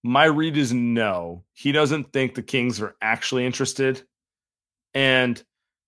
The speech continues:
so my question for you is, why do you think the Kings are coming up other than they have cap space right now and, and Mike Brown and, you know, it, it seems kinda obvious and that sort of thing?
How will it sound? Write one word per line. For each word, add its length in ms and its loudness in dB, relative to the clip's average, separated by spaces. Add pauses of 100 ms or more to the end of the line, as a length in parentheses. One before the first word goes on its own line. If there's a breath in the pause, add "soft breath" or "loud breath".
(120)
so 200 2
my 100 4
question 480 2
for 180 -4
you 380 2
is, 720 -2 (1040)
why 300 4
do 80 0
you 100 0
think 300 -4
the 80 -4
Kings 320 -2
are 40 -4
coming 300 0
up 180 0
other 160 0
than 100 -4
they 80 -4
have 120 -6
cap 240 -2
space 320 -6
right 120 -4
now 260 -4
and, 180 -10
and 220 -6 (120)
Mike 460 -4 (160)
Brown 800 0
and, 480 -6 (220)
you 100 -6
know, 220 -10
it, 160 -16 (160)
it 180 -10
seems 460 -2
kinda 220 -2
obvious 580 -6
and 80 -12
that 140 -8
sort 200 -8
of 80 -16
thing? 220 -14